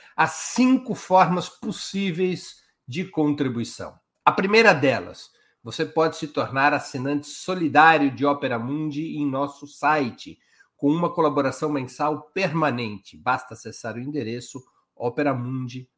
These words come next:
ponto com ponto B R barra apoio. Vou repetir, operamundi ponto com ponto B R barra apoio. A segunda forma de contribuição, você pode se tornar membro pagante de nosso canal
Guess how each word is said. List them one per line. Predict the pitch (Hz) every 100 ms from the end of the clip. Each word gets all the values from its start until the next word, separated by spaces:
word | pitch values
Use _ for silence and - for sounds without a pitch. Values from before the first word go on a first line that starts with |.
| _
ponto | - 147 147 143
com | 139 147 147
ponto | 143 123 135 135
B | 127
R | 123 139 139 147 147 _ _
barra | 80 127 151 147 151 135
apoio. | - - 160 147 110 87 80
Vou | 117
repetir, | 139 139 - - 92 _ _ _ _
operamundi | 120 156 156 131 135 135 131
ponto | - 110 -
com | 123 165 170
ponto | 180 139 131
B | 127
R | 139 131 143 139 147 143 _ _ 110
barra | 104 147 156 127 143 135
apoio. | - 143 123 95 82 _ _ _ -
A |
segunda | - - 165 254 226
forma | - 202 185 170
de | 160
contribuição, | 147 160 143 139 127 - 98 90
você | 120 -
pode | 170 131 131 123
se | 135
tornar | - 120 120 127 127
membro | 123 123 131 _
pagante | - 160 123 160 190 165 131
de | 117 123
nosso | 120 123 -
canal | - 165 147 147 165